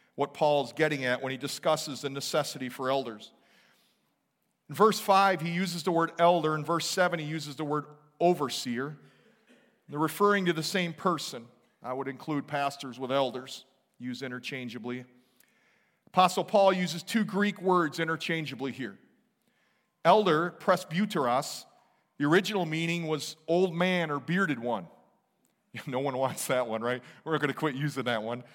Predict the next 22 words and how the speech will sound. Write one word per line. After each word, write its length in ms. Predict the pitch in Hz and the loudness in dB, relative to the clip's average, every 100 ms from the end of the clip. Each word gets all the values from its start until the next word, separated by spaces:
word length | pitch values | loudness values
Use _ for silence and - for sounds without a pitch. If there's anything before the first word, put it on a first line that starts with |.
| - - - | -20 -20 -4
Um, 300 | 131 120 98 | -2 -2 -2
no, 180 | 120 101 | -2 -2
just 220 | 110 - | -6 -10
kidding. 220 | 107 95 - - - | -10 -10 -16 -20 -10
Um, 320 | - 120 117 120 | -2 0 0 2
that's 180 | 202 | 2
what 80 | 240 | 2
it 80 | 202 | 2
meant, 260 | 202 185 175 | 2 2 2
literally. 380 | 185 147 95 - _ _ _ _ | 0 0 -6 -10 _ _ _ _
And 140 | 127 120 | -10 -6
we'll 180 | 120 | -6
talk 240 | 120 135 123 | -4 -4 -4
a 40 | |
little 120 | 131 120 | -6 -6
bit 160 | 120 | -6
more 160 | 120 117 | -6 -6
about 220 | 110 110 | -6 -6
where 80 | 113 | -6
that 140 | 107 | -8
came 200 | 107 120 | -8 -12
from. 280 | 110 101 104 | -10 -10 -12